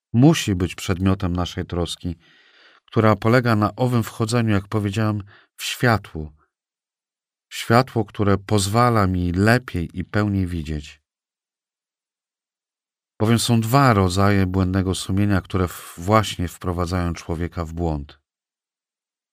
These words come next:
Pierwszy wypadek, który jest w teologii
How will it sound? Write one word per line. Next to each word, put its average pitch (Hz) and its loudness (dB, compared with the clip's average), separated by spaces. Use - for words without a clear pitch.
Pierwszy 123 2
wypadek, 113 4
który 101 -2
jest 95 0
w - -14
teologii 95 -2